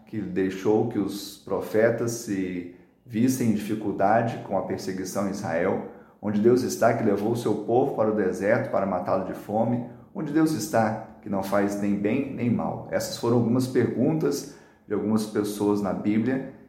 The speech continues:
e que nós muitas vezes fazemos também. Mas, na verdade, Deus sempre esteve, nós nem sempre. Ali está o Cordeiro de Deus.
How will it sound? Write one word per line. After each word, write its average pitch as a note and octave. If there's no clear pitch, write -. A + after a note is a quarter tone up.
e G#2+
que G3+
nós D3+
muitas B2
vezes C3
fazemos B2
também. D#2+
Mas, F2+
na G2+
verdade, G2
Deus G#2+
sempre B2
esteve, F2
nós G2+
nem B2
sempre. A2+
Ali F#2+
está D3
o A#2+
Cordeiro G#2
de G2+
Deus. -